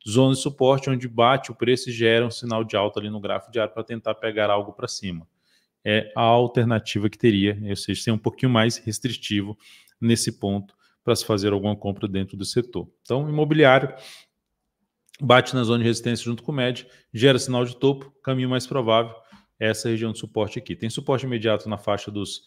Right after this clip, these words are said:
oitocentos e vinte e quatro, mas o caminho mais provável é buscar uma região aqui na faixa de setecentos e oitenta e cinco a setecentos e setenta e dois. É isso, amigos. Muito obrigado aí por sua valiosíssima atenção nesse Radar da Semana.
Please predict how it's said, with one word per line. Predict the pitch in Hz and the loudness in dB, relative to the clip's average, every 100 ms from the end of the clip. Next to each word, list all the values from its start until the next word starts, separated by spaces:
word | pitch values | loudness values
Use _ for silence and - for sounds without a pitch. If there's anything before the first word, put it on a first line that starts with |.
| _ _ _ _ 117 | _ _ _ _ -8
oitocentos | - 117 | -2 -2
e | 98 | -2
vinte | 117 | -6
e | - | -2
quatro, | 156 170 - - | -2 -2 -6 -10
mas | 123 120 120 | -2 -2 -4
o | - | -6
caminho | 135 120 | -4 -2
mais | 123 - | -4 -4
provável | 135 104 104 104 - | -4 0 0 0 -4
é | 120 113 | -4 -2
buscar | 117 - 107 104 | -6 -4 -4 -2
uma | 101 | -4
região | 98 101 | -4 -6
aqui | 95 101 | -8 -8
na | 98 | -10
faixa | - 101 - 98 | -6 -6 -6 -10
de | 98 101 _ _ _ - | -8 -8 _ _ _ -8
setecentos | 123 107 120 117 | -2 -2 -2 -2
e | |
oitenta | 117 120 131 | -4 -4 -8
e | |
cinco | 131 110 107 | -8 -10 -10
a | 101 | -12
setecentos | - 101 - 101 101 107 98 | -10 -10 -10 -12 -12 -12 -8
e | 110 107 | -8 -8
setenta | - 107 - 92 - | -10 -10 -10 -12 -10
e | 104 | -12
dois. | - - - - - _ - _ _ _ _ - | -12 -18 -16 -16 -18 _ -20 _ _ _ _ -2
É | 170 | 2
isso, | 147 151 | 4 4
amigos. | 160 147 117 104 | 2 4 2 2
Muito | 131 196 208 | 0 0 -2
obrigado | 170 113 110 113 | -2 2 4 4
aí | 110 | 2
por | - 107 | 0 -4
sua | - 117 107 92 - _ 98 | -2 0 0 -2 -10 _ -4
valiosíssima | 120 127 107 90 170 170 139 127 - | -2 0 -2 -2 -2 -2 -8 -8 -10
atenção | 127 - 117 - 120 110 | -12 -8 -10 -8 -8 -8
nesse | 101 - | -8 -12
Radar | 98 104 | -8 -6
da | 101 | -6
Semana. | - 147 117 123 | -8 -4 -4 -4